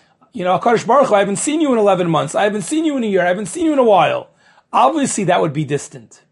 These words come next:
But I think it's very clear as well that even when we're saying what we have to say, doing what we are supposed to do, showing up when we're supposed to show up, Rachmana litzlan, even then sometimes,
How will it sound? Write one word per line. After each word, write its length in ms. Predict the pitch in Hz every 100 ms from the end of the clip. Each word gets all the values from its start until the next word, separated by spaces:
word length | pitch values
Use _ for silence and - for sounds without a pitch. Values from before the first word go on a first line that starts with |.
| _ _ _ _ _ _ _ _ _ _ _ _ _
But 140 | 127
I 40 | 143
think 260 | - 202
it's 120 | 175 151
very 280 | 202 196
clear 360 | 160 208 214 196
as 140 | 165
well 500 | 165 190 180 160 151 _ _
that 120 | 147 160
even 300 | 247 240 226
when 120 | 208
we're 80 | 190
saying 460 | - 240 254 247
what 100 | 226
we 80 | 214
have 200 | 214 214
to 80 | 202
say, 580 | - 240 233 208 180 _ _ _ 120
doing 300 | 175 269 233
what 160 | 226 -
we 340 | 233 190 - _ _
are 80 | 214
supposed 320 | - 247 220
to 80 | 202
do, 460 | 156 240 233 202 - -
showing 520 | - - - 277 262 226
up 240 | 247 -
when 120 | 220
we're 80 | 220
supposed 260 | - 233 -
to 80 |
show 300 | 233 - 208
up, 340 | 240 - - _ _ _ _ _ _ _ _ _ _ _ _ -
Rachmana 440 | 165 165 214 240
litzlan, 640 | 208 175 226 226 208 185 170 _ _ _ -
even 320 | 233 220 202
then 260 | 220 226 202
sometimes, 800 | 208 180 165 156 143 139 139